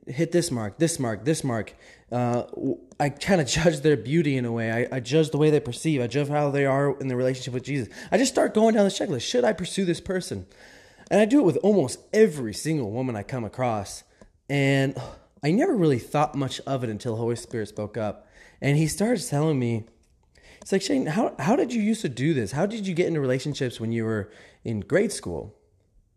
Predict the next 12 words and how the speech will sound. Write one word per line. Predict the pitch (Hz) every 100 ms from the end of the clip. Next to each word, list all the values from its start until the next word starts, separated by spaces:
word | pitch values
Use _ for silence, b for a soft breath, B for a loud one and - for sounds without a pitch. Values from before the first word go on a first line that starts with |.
| _ _ -
I'm | 110
like, | 107
"Well, | 113 113 110 113 _ _ b b b b b b
what | 143
are | 139
you |
talking | - 220 123
about? | 98 98
What |
do | 143
you |
mean?" | 147 190 107